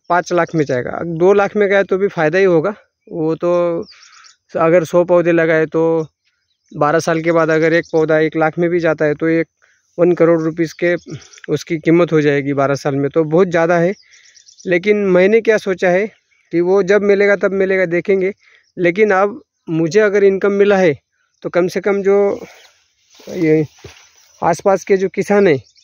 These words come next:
वो आगे लगाएंगे। तो इसलिए मैंने कुछ ना कुछ अलग सोचा कि चलो, मैं इसकी शुरुआत कर देता हूँ, और इसलिए मैंने चंदन लगाया है। अभी चंदन काफ़ी अच्छे बढ़ भी रहे हैं। अगर मुझे कुछ नहीं मिला या चोरी, मेरे तो चोरी होगी ही नहीं, क्योंकि मैंने एक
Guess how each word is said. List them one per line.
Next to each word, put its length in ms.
वो 100
आगे 260
लगाएंगे। 540
तो 160
इसलिए 340
मैंने 760
कुछ 180
ना 140
कुछ 240
अलग 300
सोचा 340
कि 80
चलो, 280
मैं 400
इसकी 220
शुरुआत 320
कर 180
देता 220
हूँ, 160
और 120
इसलिए 220
मैंने 280
चंदन 300
लगाया 340
है। 180
अभी 140
चंदन 300
काफ़ी 260
अच्छे 220
बढ़ 220
भी 120
रहे 220
हैं। 120
अगर 240
मुझे 280
कुछ 300
नहीं 240
मिला 280
या 280
चोरी, 320
मेरे 260
तो 120
चोरी 240
होगी 240
ही 80
नहीं, 180
क्योंकि 240
मैंने 340
एक 120